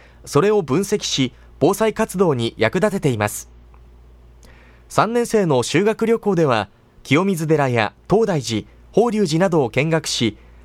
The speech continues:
京都、奈良の歴史や文化を肌で感じてきました。また、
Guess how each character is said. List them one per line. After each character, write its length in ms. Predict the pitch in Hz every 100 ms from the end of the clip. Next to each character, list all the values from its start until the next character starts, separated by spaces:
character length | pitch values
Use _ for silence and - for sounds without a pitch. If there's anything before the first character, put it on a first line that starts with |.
| -
京 240 | - 226 214
都、 180 | 135 110
奈 240 | 165 214
良 60 | 147
の 60 |
歴 220 | 110 113
史 160 | - 135
や 120 | 123
文 260 | 110 156 208
化 160 | 139
を 140 | 113 92 - -
肌 220 | 247 226
で 140 | 143
感 240 | 104 110 147
じ 100 | 143
て 80 | 165
き 120 | 147
ま 80 | 147
し 80 |
た。 160 | - - _ _ _ _ - - - - -
ま 120 | 107
た、 180 | 113